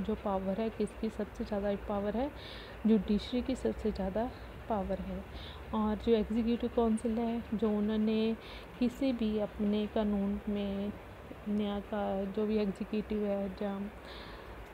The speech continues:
उसको भी अगर उन्होंने constitution के उनके अपने किसी भी लॉ बनाने में या लॉ को, अ, लागू करने में उन्होंने किस, अगर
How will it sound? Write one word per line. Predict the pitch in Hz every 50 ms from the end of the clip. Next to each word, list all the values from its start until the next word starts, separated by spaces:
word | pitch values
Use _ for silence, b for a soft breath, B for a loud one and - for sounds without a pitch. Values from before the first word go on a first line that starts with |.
| - - - - - - - - - - - - - - - - - - - - - - - 254
उसको | 202 - - - 233 226
भी | 220 233 233 226 233 214 220 - - -
अगर | 226 202 233 240
उन्होंने | 226 233 226 226 233 220 220 214 220
constitution | 220 - 240 220 226 220 - 285 262 269 254 240 - - 240 240
के | 233 247 240 240 233 247 277 269 - - - - 214
उनके | 220 214 214 - - 220
अपने | 208 208 202 - - 214 202 208 214 214 214 202 -
किसी | 233 220 - - 247
भी | 226 220
लॉ | 208 208 202 196 196 196
बनाने | 202 196 - - 202 202 202 196 196 196 208 208
में | 202 202 202 202 208 208 190 -
या | 202 196
लॉ | 202 208 202 202
को, | 202 - - 202 202 208 208 B B B B B B B B -
अ, | 208 208 202 202 202 202
लागू | 208 214 214 202 196 214
करने | 214 - 220 196 202 208 208 202
में | 208 202 190 190 196 208 208 214 254 - - - -
उन्होंने | 208 220 214 208 208 214
किस, | 208 - - 220 - - - - 220 - 208
अगर | 208 202 185 226 214 196 180 180